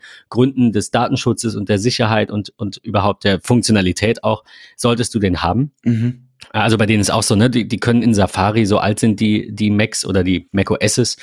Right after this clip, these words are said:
Speaker 1: können die teilweise keine, ähm,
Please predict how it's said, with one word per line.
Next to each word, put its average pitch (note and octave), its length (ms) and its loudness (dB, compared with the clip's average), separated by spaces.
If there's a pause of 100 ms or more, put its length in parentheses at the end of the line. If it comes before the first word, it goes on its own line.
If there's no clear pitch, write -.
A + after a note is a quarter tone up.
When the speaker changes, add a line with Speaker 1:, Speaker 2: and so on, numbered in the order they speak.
(420)
Speaker 1:
können A2+ 180 2
die G#2+ 120 2
teilweise F#2+ 460 0
keine, F#2 600 0 (120)
ähm, F2+ 400 -2